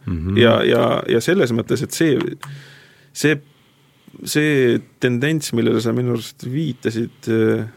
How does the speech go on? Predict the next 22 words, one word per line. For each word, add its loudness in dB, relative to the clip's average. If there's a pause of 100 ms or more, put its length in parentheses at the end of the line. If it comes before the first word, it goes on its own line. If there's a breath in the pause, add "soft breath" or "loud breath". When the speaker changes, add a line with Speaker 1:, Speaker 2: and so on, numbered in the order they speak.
(760 soft breath)
Speaker 1:
See 2
on 4
täpselt 4
Speaker 2:
lähtub, 4
Speaker 1:
see, 6
mida 6
Speaker 2:
lähtub. 4
Speaker 1:
ne-, -2
nemad 2
räägivad, 2
et -4
ma 2
refereerin 0
nende -4
seisukohti, -4
Speaker 2:
Mhm. -4
Speaker 1:
võ-, 0
võib-olla 2
mitte -2
kõige 0
õnnestunumalt, -8
aga -14